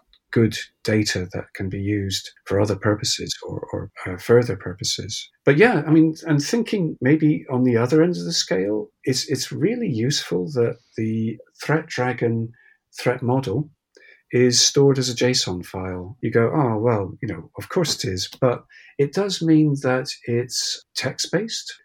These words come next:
This is really useful from my perspective because when I work in a development team, we're often doing incremental threat modeling. We have small threat models, but many of them, they're associated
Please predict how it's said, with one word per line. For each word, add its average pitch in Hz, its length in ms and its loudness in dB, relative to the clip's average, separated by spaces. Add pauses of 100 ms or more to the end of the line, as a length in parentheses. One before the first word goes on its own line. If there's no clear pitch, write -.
This 127 180 0
is 131 180 0
really 127 280 4
useful 123 500 0
from 113 560 -2 (140)
my 113 180 0
perspective 151 800 -4
because 110 520 -4 (420)
when 110 120 -2
I 117 80 0
work 123 300 2
in 113 80 0
a 107 80 0
development 123 680 -2
team, 151 520 2 (400)
we're 127 220 6
often 131 420 2
doing 123 520 2 (120)
incremental 143 560 0
threat - 240 -6
modeling. 156 540 0 (200)
We 113 160 0
have 107 240 -2
small 139 420 4
threat 143 260 0
models, 143 360 6
but 123 160 0
many 131 380 4
of 135 240 2
them, 147 380 2
they're 107 340 -4 (380)
associated 135 680 0